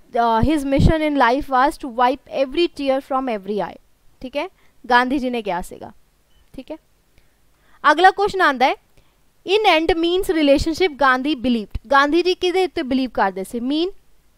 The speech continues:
means become God if they serve the end, means the end are water, tight compartments, mean determine the end,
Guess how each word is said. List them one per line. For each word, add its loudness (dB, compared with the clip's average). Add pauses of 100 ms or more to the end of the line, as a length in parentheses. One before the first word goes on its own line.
(200)
means -2
become 0
God 4
if -16
they -2 (100)
serve 0
the 2 (140)
end, -8 (160)
means -2
the 0 (140)
end 2
are 0
water, -2 (180)
tight 0
compartments, -4
mean -6
determine -6
the -2 (200)
end, -8